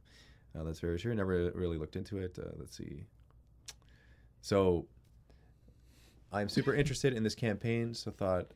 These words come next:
Speaker 1: I would eavesdrop. Oh, <laughs> Josh, it's Josh. <laughs>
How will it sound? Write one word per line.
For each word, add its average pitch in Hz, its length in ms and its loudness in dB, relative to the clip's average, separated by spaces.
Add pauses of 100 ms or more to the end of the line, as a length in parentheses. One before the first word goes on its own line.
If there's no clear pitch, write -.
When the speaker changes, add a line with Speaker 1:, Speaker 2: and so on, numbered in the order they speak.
Speaker 1:
I 90 100 -6
would 90 200 -4
eavesdrop. - 640 -10 (440)
Oh, 85 220 -4 (160)
<laughs> 104 400 4
Josh, - 320 -6
it's 107 100 -2
Josh. - 600 0
<laughs> - 60 4